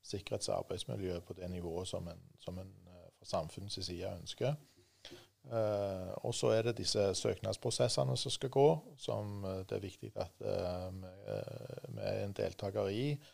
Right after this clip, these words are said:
og får gjort de vurderingene som er, som er nødvendig. Eh, men, men det, det, det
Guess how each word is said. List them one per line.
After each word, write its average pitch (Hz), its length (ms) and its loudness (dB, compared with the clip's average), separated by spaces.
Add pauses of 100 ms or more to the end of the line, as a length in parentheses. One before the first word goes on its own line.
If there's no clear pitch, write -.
(240)
og 110 80 -20
får 101 140 -18
gjort 98 240 -18
de 101 160 -2
vurderingene 92 520 -4
som 101 240 -4
er, - 220 -8
som 101 220 -6
er 95 100 -10
nødvendig. 123 540 -4 (720)
Eh, 104 920 0
men, 113 320 4 (100)
men 110 540 -2 (580)
det, 107 240 -2
det, 110 160 4 (160)
det 107 140 4